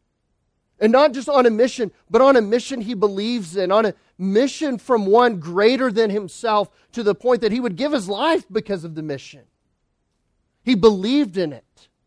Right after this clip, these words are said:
And so he comes as that sort of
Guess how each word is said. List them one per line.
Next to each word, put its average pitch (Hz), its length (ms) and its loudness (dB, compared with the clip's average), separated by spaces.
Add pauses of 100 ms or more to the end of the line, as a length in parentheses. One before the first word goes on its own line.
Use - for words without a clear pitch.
(1300)
And 160 140 -10
so 240 140 4
he 226 80 0
comes 240 440 -2
as 175 200 -2
that 220 320 2
sort 240 360 -2
of 214 160 2